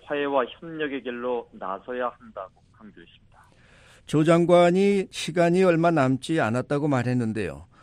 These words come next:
Speaker 2: 그만큼 많은 분들이 이미 세상을 떠났다는 얘기죠?
Speaker 1: 그렇습니다. 통일부와 대한적십자사가 공동으로 운영하는 이산가족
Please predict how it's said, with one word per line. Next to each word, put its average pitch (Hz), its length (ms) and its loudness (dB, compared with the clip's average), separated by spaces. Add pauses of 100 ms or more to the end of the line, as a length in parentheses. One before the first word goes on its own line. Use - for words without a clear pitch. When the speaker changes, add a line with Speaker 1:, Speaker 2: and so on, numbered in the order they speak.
(160)
Speaker 2:
그만큼 151 480 0
많은 147 460 2
분들이 143 540 0
이미 160 160 -2
세상을 156 420 -2
떠났다는 156 680 -2
얘기죠? 131 580 -4 (1160)
Speaker 1:
그렇습니다. 113 720 -4 (560)
통일부와 156 760 0
대한적십자사가 135 1300 -10
공동으로 131 760 -14
운영하는 123 540 -10
이산가족 127 680 -6